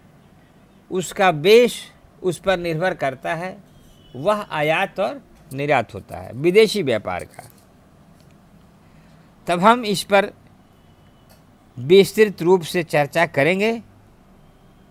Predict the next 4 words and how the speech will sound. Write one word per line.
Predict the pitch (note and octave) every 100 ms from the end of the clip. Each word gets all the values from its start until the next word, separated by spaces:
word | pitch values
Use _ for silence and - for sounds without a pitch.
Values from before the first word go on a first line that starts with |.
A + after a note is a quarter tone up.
| _ _ - _ - _ _ _ - _ _ _ _ _ _ _ _ -
आप | E3+ F#3 F3
जानते | C#3 D3 E3 D#3+ A3+
हैं | G3 E3 F#2+ G2+ G2+ - - _ - _ _ _ _ _ _ _ _ - _ _ _ _ -
कि | F#3 G#3+ A#3